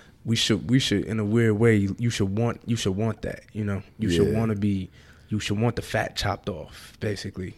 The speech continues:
Speaker 2: Mm.
Speaker 1: that, and the excess and, you know, your sinful ways and your, and your, your natural man, all that kind of stuff, your disobedience,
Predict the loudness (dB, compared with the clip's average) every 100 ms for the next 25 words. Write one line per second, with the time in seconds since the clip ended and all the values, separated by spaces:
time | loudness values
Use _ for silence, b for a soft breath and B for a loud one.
0 | -2 0 2 0 -4 -8 -6 -4 -4 -4
1 | -4 -4 -6 -6 -8 B B B B -4
2 | -2 0 0 0 -2 -2 -2 0 2 4
3 | 2 0 -6 -6 -6 -6 -4 -2 -2 -4
4 | -4 -6 -2 -2 -2 -4 -2 -2 -2 -2
5 | -2 0 0 -2 -6 -6 -6 -8 -6 -4
6 | -4 -2 -4 0 0 0 -2 -6